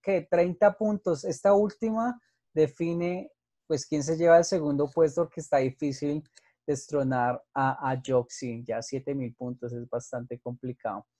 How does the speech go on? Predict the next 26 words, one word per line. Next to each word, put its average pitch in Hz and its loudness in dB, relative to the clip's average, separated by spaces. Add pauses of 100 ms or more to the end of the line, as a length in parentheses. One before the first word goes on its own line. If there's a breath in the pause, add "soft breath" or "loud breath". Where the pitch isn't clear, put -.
(200)
De 165 6
hecho, 208 2
ustedes 208 2
tres 202 -2
están 190 0
muy 190 2
reñidos 175 -2
ahí. 131 0 (580)
Eh, 175 6
el 185 6
Kahoot, 208 6
básicamente, 202 4 (200)
entre 180 0
menos 202 4
segundos 185 2
se 196 4
demore 156 4
en 160 0
responder 160 0
la 147 2
persona, 147 -2
pues 135 -2
más 127 -2
puntos 139 -6
les 131 -2
da. 110 -2